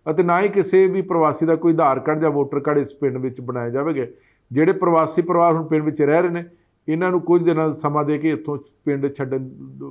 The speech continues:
ਵਾਸਤੇ ਵੀ ਮਤਾ ਪਾਸ ਕੀਤਾ ਗਿਆ, ਪਰ ਇਸ ਪਿੰਡ ਦੇ ਵਿੱਚ, ਜੰਡਪੁਰ ਦੇ ਵਿੱਚ ਕਿਹਾ ਕਿ ਉਹ ਜਿਹੜੇ ਪ੍ਰਵਾਸੀ ਪੰਜਾਬੀ ਇੱਥੇ ਪੱਕੇ ਤੌਰ 'ਤੇ ਵਾਸੀ ਬਣ ਗਏ, ਉਹਨਾਂ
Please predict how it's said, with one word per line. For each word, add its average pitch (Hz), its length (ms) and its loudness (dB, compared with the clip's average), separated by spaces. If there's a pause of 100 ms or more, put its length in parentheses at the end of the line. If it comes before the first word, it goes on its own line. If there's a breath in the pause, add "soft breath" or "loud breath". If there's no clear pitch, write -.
ਵਾਸਤੇ 135 360 0
ਵੀ 135 80 -4
ਮਤਾ 120 260 -6
ਪਾਸ 113 280 -4
ਕੀਤਾ 127 240 -8
ਗਿਆ, 160 140 -2
ਪਰ 151 260 -2 (600 soft breath)
ਇਸ 156 300 -4 (240)
ਪਿੰਡ 156 220 0
ਦੇ 160 100 0
ਵਿੱਚ, 147 280 -2
ਜੰਡਪੁਰ 147 440 -2
ਦੇ 151 60 -2
ਵਿੱਚ 147 200 -4
ਕਿਹਾ 151 240 0
ਕਿ 185 220 0 (920 soft breath)
ਉਹ 165 180 4
ਜਿਹੜੇ 180 360 6
ਪ੍ਰਵਾਸੀ 156 500 0
ਪੰਜਾਬੀ 165 500 0
ਇੱਥੇ 160 180 0
ਪੱਕੇ 165 360 0
ਤੌਰ 156 280 0
'ਤੇ 156 160 -2
ਵਾਸੀ 135 340 0
ਬਣ 135 220 -2
ਗਏ, 175 140 0
ਉਹਨਾਂ 175 380 -4